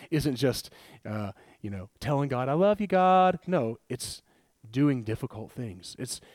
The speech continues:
getting into the plans and promises of God and walking in obedience and doing scary things and doing tough things and difficult things that God calls us to do. It's tough. But we're invited into that. And we're invited into the realization that,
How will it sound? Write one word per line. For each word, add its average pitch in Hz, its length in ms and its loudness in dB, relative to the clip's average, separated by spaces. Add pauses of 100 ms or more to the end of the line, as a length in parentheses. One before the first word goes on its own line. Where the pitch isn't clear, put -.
(560)
getting 160 220 8
into 147 140 2
the 131 100 -4
plans 135 400 -6
and 135 100 -10
promises 131 480 -10
of 113 140 -10
God 120 320 -2
and 110 120 -10
walking 123 440 -4
in 113 80 -6
obedience 110 540 -4
and 113 80 -10
doing 131 260 -2
scary 120 460 -4
things 110 420 -10
and 113 100 -12
doing 123 220 -6
tough - 260 -10
things 113 340 -10
and 107 80 -14
difficult 113 360 -14
things 117 300 -10 (260)
that 123 160 -6
God 117 220 -4
calls 117 320 -8
us 107 120 -16
to 120 60 -12
do. 120 140 -4
It's - 140 -10
tough. - 460 -14 (1800)
But - 80 -6
we're 147 140 2
invited 147 440 -2
into 175 240 -4
that. - 440 -14 (680)
And 165 100 2
we're 165 140 4
invited 151 360 2
into 170 200 6
the 147 100 2
realization 156 720 0
that, 123 220 0